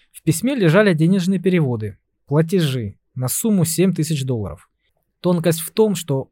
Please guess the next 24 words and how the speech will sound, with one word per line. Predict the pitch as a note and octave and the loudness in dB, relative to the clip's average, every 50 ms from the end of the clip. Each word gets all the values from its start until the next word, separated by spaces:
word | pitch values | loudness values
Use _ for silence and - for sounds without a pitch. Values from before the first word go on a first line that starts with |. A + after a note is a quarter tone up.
| _ | _
банковские | - C3 D3 E3 D3+ C3+ - B2 - - - C3+ B2 | -4 0 2 2 2 2 -2 -4 -4 -4 -4 -6 -4
правила | - - D3+ D#3+ D3 C3+ C3 B2 A#2+ | -2 0 2 2 4 2 2 0 -2
Китая | - - B2+ - - A3+ A#3 F#3+ D3 - - - | -4 -6 -4 0 2 4 4 4 2 0 -2 -2
требуют | - E3+ F#3+ E3+ F3+ F3 E3 E3 - | 0 0 2 2 2 0 0 -2 -4
идентификации | E3+ D#3+ C#3 E3+ E3+ E3 E3 E3 D#3+ F3 E3 E3 - D3+ C3+ - - C#3 | -4 -2 0 2 2 2 0 0 -2 -2 -2 0 -2 -2 -2 -2 -2 -2
личности | C3 D#3 A3 - - - C#3+ - - - A2+ G#2+ - - _ _ _ _ _ _ - | -2 -2 -2 -4 -4 -4 -4 -4 -6 -6 -8 -8 -8 -10 _ _ _ _ _ _ -2
на | C3+ D3 C3+ | -2 0 0
переводы | C#3 C#3 C3+ C#3 D#3 G#3 G#3 E3+ - | 2 2 2 2 2 2 0 0 -2
с | - | -2
суммой | - - G3 F3+ D#3 C#3 | -2 0 0 2 2 0
свыше | - - D3 E3 F#3 - - D#3 D#3+ E3 _ _ _ | 0 0 0 0 0 0 -2 -4 -6 -8 _ _ _
полторы | - B2+ C3 B2+ D3 D3+ F3 E3+ | -6 -6 -4 -2 -2 -2 -2 0
тысячи | E3 D#3 D3 - D#3 - - C#3 | -2 -4 -4 -4 -4 -4 -4 -2
долларов. | B2+ C3 A#2 G#2 F#2+ F2 F2+ - _ _ _ _ _ _ _ _ _ _ _ _ _ | -2 -2 -2 -2 -4 -8 -10 -16 _ _ _ _ _ _ _ _ _ _ _ _ _
Поэтому, | - D3 F3 B3 B3+ G#3+ F3 D3+ B2+ | 0 2 2 2 4 2 2 2 0
чтобы | - - D3+ C#3 D3 | 0 -2 -2 0 0
остаться | D3 - - C#3+ A#2+ - - - | 0 0 -2 -2 -2 -4 -6 -2
инкогнито, | - D#3+ D#3+ D#3+ D#3+ C#3+ B2+ A#2 A2 G#2 - - - - | 2 2 2 2 2 0 -2 -2 -4 -8 -8 -12 -14 -12
человек | - - - C#3+ D#3+ A3 B3+ - | -8 -4 -2 0 2 0 0 0
и | F3 | -4
присылал | D#3+ D3+ C#3+ - - D3 D3+ F3+ F#3 | -4 -4 -4 -4 -4 -2 -2 0 0
средства | E3+ - D3+ C3 - - - F#3 G#3+ G#3+ | -2 -2 -4 -4 -4 -4 0 0 2 2
в | E3+ | 0
виде | C3 A#2 A#2 E3 F#3 E3 D#3+ E3 D#3+ E3 | 0 -2 -2 -2 0 2 2 2 0 0